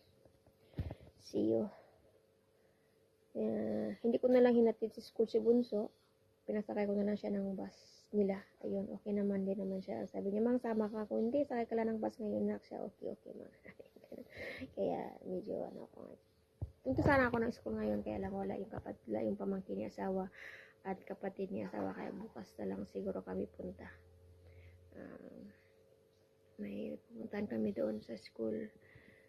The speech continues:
Ah, mag, ano tayo,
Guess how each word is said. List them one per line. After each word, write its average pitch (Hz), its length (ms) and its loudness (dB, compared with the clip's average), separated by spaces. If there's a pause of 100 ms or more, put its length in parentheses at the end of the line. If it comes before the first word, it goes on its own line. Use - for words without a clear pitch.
(380)
Ah, 226 640 -8 (2000)
mag, 202 240 -2
ano 214 160 4
tayo, 196 380 0